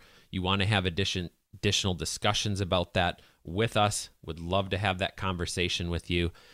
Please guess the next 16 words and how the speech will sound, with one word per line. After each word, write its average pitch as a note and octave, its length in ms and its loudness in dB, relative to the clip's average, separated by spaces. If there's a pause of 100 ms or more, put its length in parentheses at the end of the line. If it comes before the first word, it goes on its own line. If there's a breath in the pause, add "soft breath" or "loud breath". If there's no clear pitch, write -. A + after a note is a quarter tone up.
(220 soft breath)
Keep - 200 2
in C3 120 4
mind A2+ 300 4
there G2+ 140 4
are E2+ 80 4
different E2 580 0 (120)
types - 420 -2
of F#2 140 -2
annuities F2+ 560 -4
out E2+ 260 -6
there. F2+ 280 0 (340 loud breath)
You F2+ 100 0
know, F2 60 0
you've E2+ 240 -2
got F#2 340 0
your, F#2 300 2